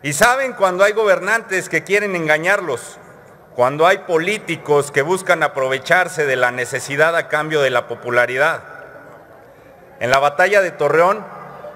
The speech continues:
se enfrentaron dos visiones muy diferentes sobre lo que debe suceder en nuestro país: construir la vía hacia la democracia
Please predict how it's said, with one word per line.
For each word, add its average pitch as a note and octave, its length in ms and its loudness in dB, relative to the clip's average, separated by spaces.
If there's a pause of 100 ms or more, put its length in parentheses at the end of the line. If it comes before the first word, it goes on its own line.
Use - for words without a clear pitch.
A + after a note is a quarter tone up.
(120)
se - 120 -2
enfrentaron D#3+ 640 0
dos G3 200 0
visiones G3 540 -2
muy F3+ 180 0
diferentes D#3+ 640 -2
sobre B2 320 0
lo B2+ 180 -4
que C#3+ 140 0
debe G#3 240 0
suceder F3+ 560 -2
en E3+ 100 -4
nuestro A#2+ 240 -4
país: D#3 480 -2 (960)
construir F#3 760 0 (360)
la C#3+ 180 4
vía A3 240 0
hacia F3 240 0
la D3+ 120 2
democracia F#3 880 -2